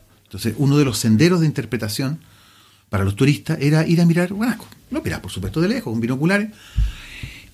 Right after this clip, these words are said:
Y un exalumno mío fue y quiso tomar ese, ese tour, porque yo lo comenté en clase, "¿dónde ver guanaco?". Y fue, y le dijeron, "No, ya no hay guanaco". "¿Pero por qué no hay guanaco?". "No, porque, eh, eh, eh, apareció una jauría de perros,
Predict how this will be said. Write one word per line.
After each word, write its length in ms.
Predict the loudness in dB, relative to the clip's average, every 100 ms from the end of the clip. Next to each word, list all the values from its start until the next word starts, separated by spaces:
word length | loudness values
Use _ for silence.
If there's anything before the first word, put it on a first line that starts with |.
| 2
Y 100 | 6
un 200 | 8 6
exalumno 580 | 4 0 0 4 6 6
mío 260 | 6 2
fue 340 | 0 0 0 -2 -12 -4
y 200 | -2 -2
quiso 360 | 0 2 2
tomar 240 | 0 0 0
ese, 240 | -2 -4
ese 160 | -4 0
tour, 240 | 0 0 -6 _
porque 160 | -2
yo 60 | 2
lo 100 | 2
comenté 320 | 4 2 2
en 60 | -4
clase, 400 | -6 -10 -12 -16 -10
"¿dónde 240 | -4 -2
ver 120 | -2
guanaco?". 300 | -4 -14 -14 -10 -10 -12 -20 -20 -8 -2
Y 60 |
fue, 320 | 2 2 0 -6
y 80 | -4
le 80 | -2
dijeron, 220 | 0 2
"No, 80 | 2
ya 140 | 2
no 100 | 4
hay 120 | 2
guanaco". 360 | 2 -4 -14 -20 _ _ -20 -6
"¿Pero 140 | -6
por 120 | -4
qué 100 | 0
no 40 | 2
hay 60 |
guanaco?". 300 | 4 0 -2 -2
"No, 360 | 0 0 -2 -6
porque, 360 | -6 -2 -4 -4 -16 -20 -20 -20 -14
eh, 380 | -2 0 2 0
eh, 220 | 0 2 2 2
eh, 300 | 0 0 0 -2 -6
apareció 680 | -2 2 2 4 4 4 2
una 420 | 2 2 2 0
jauría 420 | 0 2 4 4
de 120 | 2
perros, 420 | 2 2 0 -6